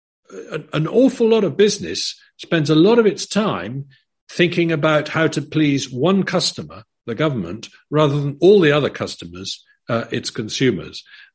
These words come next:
Uh, and that's why I'm, in that sense, an anti-capitalist who believes in free markets. I think the best, the best antidote to, um, uh, corruption is to have lots of small companies competing, uh,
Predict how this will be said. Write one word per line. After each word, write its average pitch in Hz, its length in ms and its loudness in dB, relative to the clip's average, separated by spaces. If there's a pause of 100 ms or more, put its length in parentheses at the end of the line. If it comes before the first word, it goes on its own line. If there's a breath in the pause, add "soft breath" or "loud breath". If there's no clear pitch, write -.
Uh, 120 200 -8
and 120 180 -4
that's 180 260 0
why 139 460 0
I'm, 123 400 -6 (340 soft breath)
in 123 140 -2
that 202 220 0
sense, 110 300 -2
an 120 100 -4
anti-capitalist 117 960 -4
who 120 80 -2
believes 123 380 -2
in 127 120 -6
free 135 180 -2
markets. 147 460 -6
I 101 60 -8
think 110 180 -10
the 104 80 -10
best, 131 460 -2 (380 soft breath)
the 101 80 -10
best - 520 -2
antidote 110 720 -4 (160)
to, 95 420 -4 (120)
um, 95 360 -8 (400 soft breath)
uh, 101 180 -12
corruption 113 880 -2
is 120 160 -2
to 123 100 -8
have 117 240 -2
lots 123 420 0
of 139 140 0
small 131 360 0
companies 110 520 -4
competing, 101 840 -4 (440 loud breath)
uh, 110 180 -8